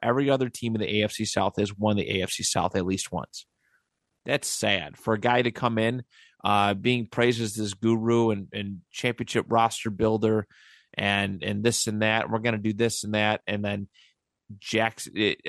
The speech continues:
again, I know he came in the year that Jacksonville won, but the, the, the, it's all the same. Jacksonville has won one more recently than us. Houston has won multiple.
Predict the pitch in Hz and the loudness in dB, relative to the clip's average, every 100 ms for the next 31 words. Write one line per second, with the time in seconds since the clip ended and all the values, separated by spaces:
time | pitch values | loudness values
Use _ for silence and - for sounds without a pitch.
0 | - 147 143 160 156 156 151 156 - 147 | -2 0 2 4 4 4 2 2 0 0
1 | 147 151 151 143 147 131 131 - 131 117 | 2 0 0 2 0 2 0 0 -4 2
2 | 113 117 113 - - 107 101 98 98 107 | 2 2 -2 -4 -4 0 -2 -2 -6 -8
3 | - - 101 117 123 123 117 110 - 107 | -8 -2 0 0 0 2 0 0 -2 -2
4 | - 117 123 127 131 120 127 123 123 123 | -2 -2 0 2 0 2 0 2 0 2
5 | 123 120 120 - 120 113 117 131 - - | 0 0 -2 -4 -4 -2 2 2 0 -10
6 | _ _ - 120 120 - 117 104 113 107 | _ _ -6 0 0 0 0 2 2 4
7 | 110 110 110 - 117 143 | 4 2 0 0 0 0